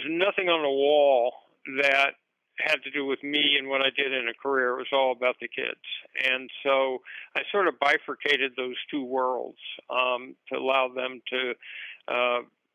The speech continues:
you know, grow up and make the focus on them.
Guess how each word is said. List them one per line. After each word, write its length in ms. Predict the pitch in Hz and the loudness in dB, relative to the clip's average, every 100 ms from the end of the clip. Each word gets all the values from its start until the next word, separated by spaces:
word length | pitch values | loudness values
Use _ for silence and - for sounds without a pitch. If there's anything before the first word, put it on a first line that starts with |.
| _ _ _ | _ _ _
you 180 | - 156 | -6 0
know, 120 | 147 | 0
grow 420 | 123 139 143 135 135 | 0 2 4 6 4
up 80 | - | 2
and 140 | 123 127 | -8 -2
make 240 | 131 - | -2 -2
the 80 | 131 - | -6 -2
focus 320 | 139 - 135 135 | -2 -2 -4 -4
on 160 | 120 | -4
them. 220 | 120 123 | -4 -4